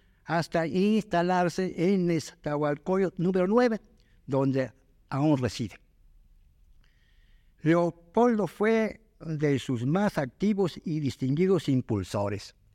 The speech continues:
Inició el taller su lucha social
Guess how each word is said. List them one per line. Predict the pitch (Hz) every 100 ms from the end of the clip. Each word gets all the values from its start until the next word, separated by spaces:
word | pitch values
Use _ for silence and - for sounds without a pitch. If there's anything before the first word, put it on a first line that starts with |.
| _ _ _ _ _ _ _ _ _
Inició | 143 160 147 - - 185 202 202 185 - _ _
el | 156 160
taller | - 143 143 180 185
su | - 135
lucha | 135 170 190 156
social | - 113 - 147 160 170